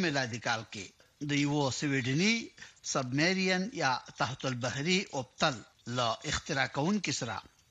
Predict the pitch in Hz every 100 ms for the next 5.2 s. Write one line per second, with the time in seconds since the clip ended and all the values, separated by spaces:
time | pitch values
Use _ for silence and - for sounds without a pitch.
0 | 147 151 139 - 175 143 143 156 185 180
1 | - - 165 151 151 156 208 175 143 135
2 | 127 135 - 127 131 110 117 92 - _
3 | _ _ _ - - 151 151 180 254 262
4 | 196 220 233 233 - 147 - 151 143 151
5 | 165